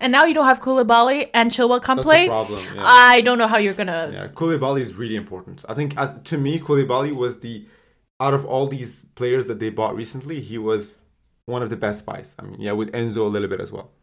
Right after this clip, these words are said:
Speaker 1: So good luck. Good luck, Chelsea, in the
Speaker 2: I know.
Speaker 1: second leg. I mean, I know it's at home, but like you said, I really don't think they have a chance. Yeah, if anything can happen, it's two, two, two goals is kind of that weird in-between because one deficit, you can feel like, "Oh, yeah,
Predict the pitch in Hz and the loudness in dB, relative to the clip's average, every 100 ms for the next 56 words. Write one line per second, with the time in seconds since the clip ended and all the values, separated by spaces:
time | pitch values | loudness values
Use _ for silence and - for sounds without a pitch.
0 | _ - 220 208 226 208 160 - 233 226 | _ -10 -2 4 6 4 0 0 2 2
1 | 214 190 180 185 175 196 175 175 175 156 | 0 -6 -6 -6 -6 -6 -8 -8 -8 -8
2 | 160 - 196 196 196 196 196 208 175 185 | -10 -6 -4 -2 -2 -2 -2 -2 -4 -4
3 | 175 180 170 165 175 185 185 180 165 - | -8 -10 -10 -6 -4 -6 -6 -6 -6 -8
4 | - 202 180 180 180 156 165 156 165 160 | -4 -2 -2 -4 -6 -8 -10 -10 -8 -10
5 | - 156 165 - - - 262 269 - 190 | -10 -12 -12 -18 -20 -2 6 6 6 -2
6 | 190 190 175 160 156 180 196 156 - _ | -4 -6 -8 -10 -8 -8 -8 -12 -18 _
7 | _ _ - - - - - 415 587 571 | _ _ -16 -16 -18 -16 -2 0 0 -4
8 | - - 494 370 247 269 330 269 - 247 | -8 0 0 2 2 2 0 -6 -8 -8
9 | 226 196 170 170 196 202 202 196 185 208 | -4 -4 -4 -8 -4 -4 -4 -6 -8 -8
10 | 269 277 254 233 240 - - 214 214 269 | -8 -8 -6 -6 -6 -10 -18 -6 0 2
11 | 349 392 392 214 214 208 254 339 320 - | 2 -2 -6 -2 -2 -2 -4 -4 -4 -4
12 | 220 208 208 208 190 - - 233 196 160 | -10 -8 -8 -4 -4 -6 -2 0 0 -2